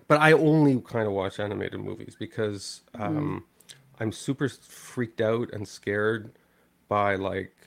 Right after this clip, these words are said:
Speaker 1: uh, anything, like, any sort of thriller. Um,
Speaker 2: Yeah,
Speaker 1: I,
Speaker 2: I
Speaker 1: like,
Speaker 2: don't,
Speaker 1: I
Speaker 2: I don't like those either.
Speaker 1: I couldn't even watch Breaking Bad.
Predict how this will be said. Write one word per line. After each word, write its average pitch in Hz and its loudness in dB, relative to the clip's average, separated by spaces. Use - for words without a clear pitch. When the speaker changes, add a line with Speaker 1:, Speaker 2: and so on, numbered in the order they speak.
Speaker 1:
uh, 101 -6
anything, 117 -2
like, 104 -8
any 127 0
sort 123 -8
of 101 -6
thriller. 113 -4
Um, 107 -6
Speaker 2:
Yeah, 202 2
Speaker 1:
I, 180 4
Speaker 2:
I 180 4
Speaker 1:
like, 226 6
Speaker 2:
don't, 330 6
Speaker 1:
I - -2
Speaker 2:
I 226 4
don't 262 0
like 220 0
those 180 -2
either. 151 0
Speaker 1:
I 147 0
couldn't 202 4
even 160 2
watch 131 2
Breaking 120 0
Bad. 107 -2